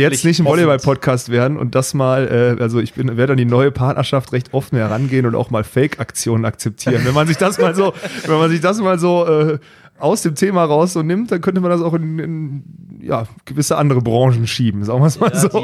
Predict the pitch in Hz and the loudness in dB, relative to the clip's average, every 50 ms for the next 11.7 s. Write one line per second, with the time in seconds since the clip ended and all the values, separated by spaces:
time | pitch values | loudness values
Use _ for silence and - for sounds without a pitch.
0 | - 123 - - - - - 117 123 - 180 190 - - 180 160 143 139 131 - | -2 -2 -2 -4 -4 -4 -2 -4 -4 -4 -4 -4 -4 -4 -2 0 0 0 0 -2
1 | - - 135 151 180 - 185 160 156 - - 156 165 - - - 139 135 135 131 | -2 -4 -2 -2 -2 -2 -2 -4 -2 0 0 0 0 -2 -4 -4 -4 -2 -2 -2
2 | 123 123 - - - 160 170 165 160 160 156 147 135 139 135 131 - - 123 139 | -2 0 -2 -2 -2 0 0 0 0 0 -2 -2 -2 -2 -2 -2 0 0 0 2
3 | 135 127 131 131 127 120 117 123 143 151 - 156 139 147 135 131 131 127 127 135 | 2 0 0 0 0 -2 -2 -2 -2 -2 -2 -2 -4 -2 0 0 0 2 2 2
4 | 139 143 131 117 127 - 123 127 - - 117 113 107 113 104 131 156 110 82 - | 2 2 0 -2 -2 -2 -2 -2 -2 -2 0 2 2 2 2 2 2 0 -2 -6
5 | - - 87 82 82 92 92 98 92 90 95 - - 92 90 101 104 92 123 110 | -6 -6 -4 -4 -2 -2 -2 -2 -2 -4 -4 -6 -6 -8 -8 -8 -8 -6 -6 -6
6 | 92 90 - - - - - - - 135 - - - 151 156 - - - - - | -6 -6 -8 -12 -10 -8 -6 -6 -6 -6 -6 -6 -4 -4 -4 -4 -8 -10 -16 -20
7 | - - - - 127 175 202 202 175 151 160 170 165 - 160 147 143 143 139 147 | -20 -10 -4 0 0 2 2 2 0 0 0 -2 -2 -2 -2 0 0 0 -2 -2
8 | 147 - 139 127 123 123 135 123 120 107 104 95 107 117 98 82 80 85 95 110 | -4 -4 -4 -4 -4 -4 -4 -4 -4 -4 -6 -6 -6 -6 -8 -8 -6 -2 0 2
9 | 117 123 120 123 131 131 123 113 104 101 95 120 101 82 - 120 113 135 104 98 | 2 2 4 4 4 4 4 2 2 2 2 2 0 0 0 2 2 2 2 0
10 | 135 131 131 127 123 117 - 123 - 117 101 98 127 143 160 147 127 135 131 123 | 0 0 0 0 0 -2 -4 -4 -4 -4 -2 -2 -2 -2 -2 -2 -2 0 0 0
11 | 127 117 120 113 117 127 165 190 156 160 165 175 180 | 0 0 0 2 2 2 2 2 0 0 0 0 0